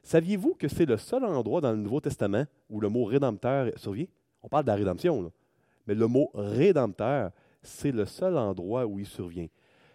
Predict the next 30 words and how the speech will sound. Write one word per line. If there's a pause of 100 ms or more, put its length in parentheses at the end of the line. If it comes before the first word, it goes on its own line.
(120)
Le
seul
endroit
dans
le
Nouveau
Testament (320)
où
ça
survient, (240)
c'est
par
rapport
à
Moïse. (680)
Euh,
et
puis, (640)
une
prophétie,
hein,
une
parole
qui
vient
de
Dieu,
du
monde
invisible,